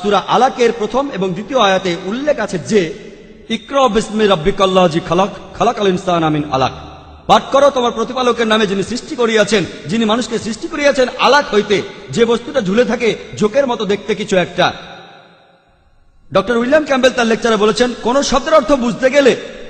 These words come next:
আমাদেরকে জানতে হবে সেই সময়ে শব্দটা কি অর্থ প্রকাশ করত।" যে সময় বোর্ডে লেখা হয়েছে, তিনি ঠিকই বলেছেন যে অর্থ বুঝতে গেলে আমাদের বুঝতে হবে সেই সময় শব্দটা দিয়ে কি বোঝাতো, আর সেই সময়ের লোকজন শব্দটা দিয়ে কি বুঝতো। বাইবেল সম্পর্কে ক্যাম্পবেলের কথা বলতে গিয়ে বলি,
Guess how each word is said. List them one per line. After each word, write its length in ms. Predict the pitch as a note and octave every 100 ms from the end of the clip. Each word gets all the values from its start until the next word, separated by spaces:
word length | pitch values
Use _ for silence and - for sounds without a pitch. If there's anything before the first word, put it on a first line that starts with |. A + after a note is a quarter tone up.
| - - - -
আমাদেরকে 380 | G3 B3+ C4 B3+
জানতে 280 | A3+ A#3+ C4+
হবে 220 | C4+ C#4 -
সেই 240 | A#3+ D4
সময়ে 420 | - C#4 C#4 C4+
শব্দটা 400 | - G#3+ A#3 B3+
কি 220 | B3 D#4
অর্থ 240 | C#4+ A#3 A#3+
প্রকাশ 420 | C#4 A#3 G#3+ G3
করত।" 320 | F#3 - C3+ - - - - - -
যে 180 | A2+ A3+
সময় 200 | C#4 D4
বোর্ডে 200 | C4+ A#3+
লেখা 220 | A3+ A#3
হয়েছে, 300 | A#3 A#3 E3 - - -
তিনি 140 | B3+ C#4
ঠিকই 180 | A#3+ C#4
বলেছেন 320 | C4 A3+ A3
যে 60 |
অর্থ 240 | G3+ G#3 B3+
বুঝতে 280 | C4+ - B3+
গেলে 240 | A3 D#3 - -
আমাদের 280 | D#3+ G#3+ G#3
বুঝতে 240 | G#3+ -
হবে 160 | C#4 C#4
সেই 180 | B3 A#3+
সময় 240 | B3 A#3+
শব্দটা 340 | A3+ G#3 A3 G#3+
দিয়ে 120 | G#3+
কি 140 | A3
বোঝাতো, 380 | G3+ F#3 C4 C#4+ - - -
আর 180 | F3
সেই 200 | E3+ B3+
সময়ের 280 | - E4+ C#4+
লোকজন 320 | A3+ F3+ G3+
শব্দটা 340 | F3 F#3 G3 G#3
দিয়ে 220 | G#3+ C#4 - C4
কি 120 | D4
বুঝতো। 340 | C4+ A#3 D#3 - - - - - - _ A2+
বাইবেল 340 | C#3+ G3 C#4
সম্পর্কে 600 | - D4 D#4+ D#4+ C#4+ B3
ক্যাম্পবেলের 440 | - G#3+ G#3+ C4+ C4
কথা 180 | B3 A#3+
বলতে 240 | A#3 A#3+
গিয়ে 140 | A3+
বলি, 240 | F#3 F#3+